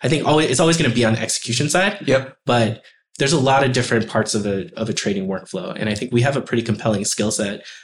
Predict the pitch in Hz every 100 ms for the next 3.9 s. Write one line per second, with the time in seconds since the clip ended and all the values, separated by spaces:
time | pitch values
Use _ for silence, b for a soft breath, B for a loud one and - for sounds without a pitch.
0 | - 117 127 117 120 123 107 104 - -
1 | - 101 110 113 - 104 208 - B B
2 | B _ _ - 123 117 - 123 208 208
3 | 127 110 98 117 110 - 104 98